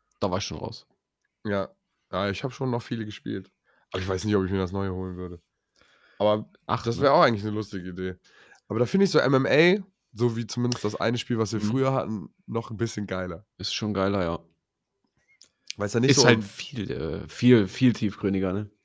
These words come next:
Speaker 2: Naja, gut, es ist anders tiefgründig. Aber du
Speaker 1: Okay.
Speaker 2: musst nicht dir so ekelhafte Button-Kombinationen merken
Speaker 1: Mhm.
Speaker 2: und dann so übelst da rumstashen, sondern du kannst dich so ein bisschen auf was anderes konzentrieren. Vielleicht taktischer vorgehen, weil du mehr Zeit hast, darüber nachzudenken.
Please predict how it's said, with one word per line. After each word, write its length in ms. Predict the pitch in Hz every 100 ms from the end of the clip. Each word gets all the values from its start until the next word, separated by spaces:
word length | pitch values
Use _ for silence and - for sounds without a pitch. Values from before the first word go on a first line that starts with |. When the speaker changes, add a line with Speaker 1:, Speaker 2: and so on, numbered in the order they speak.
| _ _ _ _ _ _ _ _ _ -
Speaker 2:
Naja, 300 | 113 143 156
gut, 420 | 127 190 160 - -
es 140 | -
ist 160 | 131 135 _
anders 420 | 135 190 127 101 -
tiefgründig. 840 | 110 98 - 92 92 90 - - _ -
Aber 220 | 104 95
du 120 | 107
Speaker 1:
Okay. 60 | 113
Speaker 2:
musst 220 | 135 135
nicht 380 | 131 131 - -
dir 100 | 117
so 240 | 104 123
ekelhafte 720 | 92 139 139 120 123 123 127 113
Button-Kombinationen 1120 | 92 127 131 123 117 107 107 104 - 107 107
merken 440 | 107 104 95 127 131 _ _ -
Speaker 1:
Mhm. 480 | 127 131 131 - _ _ _ _ _ -
Speaker 2:
und 160 | 107 101
dann 100 | 95
so 140 | 117
übelst 320 | 156 127 -
da 40 | 117
rumstashen, 640 | 120 139 131 - 110 113
sondern 220 | 110 107
du 40 |
kannst 260 | 104 117 107
dich 40 |
so 60 | 104
ein 40 |
bisschen 220 | 98 107 95
auf 60 |
was 120 | 90
anderes 320 | 85 107 95 -
konzentrieren. 600 | 92 87 87 - 92 85
Vielleicht 260 | - 90
taktischer 520 | - 123 - 98 - 85
vorgehen, 380 | - 87 87
weil 100 | 87
du 80 | 85
mehr 140 | 87 87
Zeit 240 | 95 98
hast, 160 | 92 82
darüber 260 | 82 87
nachzudenken. 500 | 87 101 - 82 85